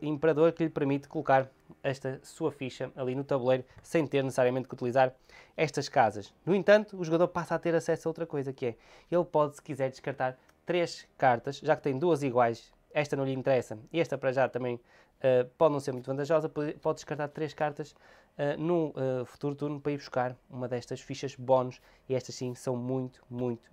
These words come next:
muito interessantes. Vamos então continuar, o turno do jogador azul está terminado, jogador verde a começar,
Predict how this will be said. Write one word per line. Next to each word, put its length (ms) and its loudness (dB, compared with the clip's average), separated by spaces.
muito 220 -12
interessantes. 580 -14
Vamos 200 8
então 120 4
continuar, 500 6
o 320 -20
turno 160 0
do 40 -4
jogador 200 4
azul 140 2
está 140 6
terminado, 400 6
jogador 340 0
verde 280 2
a 100 4
começar, 520 4